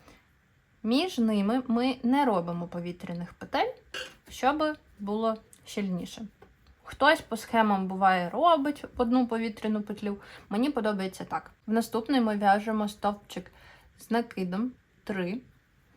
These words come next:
Але не забуваємо про нитки. От натягуємо, і ми захоплюємо не тільки от в цю, в цю, в цей отвір, а і наші ниточки таким чином.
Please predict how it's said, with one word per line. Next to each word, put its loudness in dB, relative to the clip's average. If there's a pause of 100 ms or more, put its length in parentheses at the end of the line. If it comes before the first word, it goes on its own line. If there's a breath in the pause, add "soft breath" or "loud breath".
(1200 soft breath)
Але 6
не 4
забуваємо 2
про -6
нитки. -2
От -6
натягуємо, 0
і 0
ми 2
захоплюємо 0
не -4
тільки -6
от -6
в -20
цю, -12 (1000)
в -20
цю, -6 (160)
в -20
цей -4
отвір, -6 (1000 soft breath)
а 2
і -2
наші -2
ниточки -6 (460)
таким -6
чином. -8